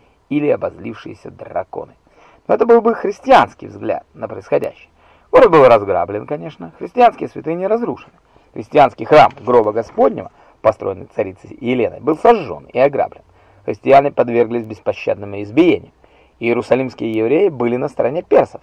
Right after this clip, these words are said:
и при взятии ими города принимали деятельное участие в избиении христиан, которых, по некоторым, как всегда, неточным сведениям, погибло до шестидесяти тысяч. Много драгоценностей было увезено в Персию. Одна из самых дорогих святынь христианского мира,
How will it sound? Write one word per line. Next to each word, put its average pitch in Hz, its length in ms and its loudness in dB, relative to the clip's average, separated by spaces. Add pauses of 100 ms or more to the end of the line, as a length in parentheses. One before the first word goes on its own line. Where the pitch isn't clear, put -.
(120)
и - 100 -16
при 110 120 -10
взятии 113 340 -2
ими 101 160 -16
города 104 380 -10 (340)
принимали 127 400 2
деятельное 131 420 -4
участие 170 520 -2
в - 20 -16
избиении 104 380 -6
христиан, 160 460 -4 (440)
которых, 160 640 2
по - 100 -4
некоторым, 104 400 -4
как 95 160 -8
всегда, 107 320 -4
неточным 113 400 -12
сведениям, 190 440 -6 (320)
погибло 131 400 0
до 117 120 -2
шестидесяти - 560 -16
тысяч. - 420 -20 (460)
Много 156 260 6
драгоценностей 123 800 0
было 104 220 -6
увезено 110 360 -8
в 147 80 -8
Персию. - 400 0
Одна 104 240 -8
из 104 80 -8
самых 110 340 -2
дорогих 104 360 -4
святынь 107 420 -8
христианского 101 720 -10
мира, 113 420 -6